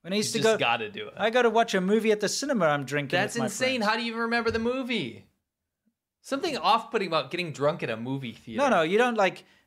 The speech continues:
Speaker 1: drink in the movie thea-,
Speaker 2: Oh.
Speaker 1: uh, you can. They,
Speaker 2: <laughs>
Speaker 1: you,
Speaker 2: Here
Speaker 1: there
Speaker 2: we
Speaker 1: are
Speaker 2: are.
Speaker 1: places you can do
Speaker 2: Sure.
Speaker 1: that. But it's usually you'll, you'll go, like, sit in the mall and you'll have, like, a meal either before or after, and you get,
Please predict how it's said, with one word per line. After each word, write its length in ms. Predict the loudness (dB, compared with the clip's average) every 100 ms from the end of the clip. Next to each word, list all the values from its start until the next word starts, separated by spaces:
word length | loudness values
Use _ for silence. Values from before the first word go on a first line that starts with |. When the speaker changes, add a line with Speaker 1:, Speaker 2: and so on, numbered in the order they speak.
| -6
Speaker 1:
drink 260 | -6 -6 -4
in 200 | 0 0
the 80 | 0
movie 300 | -2 -6 -4
thea-, 100 | 2
Speaker 2:
Oh. 40 |
Speaker 1:
uh, 220 | 2 2 -4
you 100 | -4
can. 440 | 0 0 0 0
They, 180 | 0 -2 -2 -6
Speaker 2:
<laughs> 240 | -6 -8 -8
Speaker 1:
you, 160 | -6
Speaker 2:
Here 20 | -6 -4
Speaker 1:
there 160 | 0 2 6
Speaker 2:
we 40 |
Speaker 1:
are 280 | 6 6 2
Speaker 2:
are. 80 | -2 -12 -20 -12
Speaker 1:
places 380 | 0 2 2 -4
you 60 | -6
can 120 | -2
do 80 | 0
Speaker 2:
Sure. 80 | 4
Speaker 1:
that. 240 | 2 0 -14 -8 -2
But 100 | 0
it's 140 | 0
usually 380 | 0 2 2 4
you'll, 320 | 4 2 -2 -10 _ -4
you'll 160 | -4
go, 320 | 2 4 6 4
like, 360 | 2 0 -10 _ _ -10
sit 420 | -6 -2 -2 -4 _ _ _ -8
in 120 | -6
the 80 | -2
mall 560 | 2 4 4 0 -6 _ _
and 100 | -6
you'll 140 | -2 0
have, 260 | 0 0
like, 220 | 0 -2 -2
a 60 |
meal 400 | -4 -2 -2 -2
either 180 | -2 -4
before 380 | -4 -4 0 0
or 80 | 0
after, 580 | -2 -2 -2 -14 -14 -12
and 100 | -12
you 80 | -6
get, 240 | -6 -6